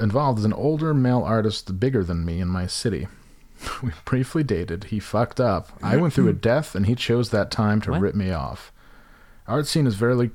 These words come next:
Speaker 1: very closely mirrored to the circus you <laughs> detail the punk crust scene to be, of course. Forever grateful if I could receive some dual wizard wisdom and be professional."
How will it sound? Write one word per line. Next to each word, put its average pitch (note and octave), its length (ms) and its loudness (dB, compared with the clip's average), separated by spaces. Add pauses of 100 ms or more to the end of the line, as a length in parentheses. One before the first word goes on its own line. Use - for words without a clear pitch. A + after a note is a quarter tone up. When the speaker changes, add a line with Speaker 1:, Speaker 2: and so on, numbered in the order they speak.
Speaker 1:
very C3+ 220 2
closely B2 560 0
mirrored G2 400 2
to - 80 -8
the F2+ 100 -6
circus G#2+ 480 -2
you G#2 60 -2
<laughs> A2+ 140 0
detail A#2 400 0
the G2+ 220 0
punk G#2+ 280 -2
crust F#2 300 -4
scene G2 220 0
to F#2+ 100 -4
be, F2 160 -4
of F2+ 120 -8
course. F2 380 -6 (540)
Forever C#3+ 320 0
grateful A#2 420 2
if F2+ 140 -4
I F#2 100 -2
could F#2+ 140 -4
receive F#2 340 -2
some F#2 180 -2
dual G#2+ 380 2
wizard G2+ 320 0
wisdom F#2 380 0
and E2+ 120 -2
be F2 120 -4
professional." - 680 -6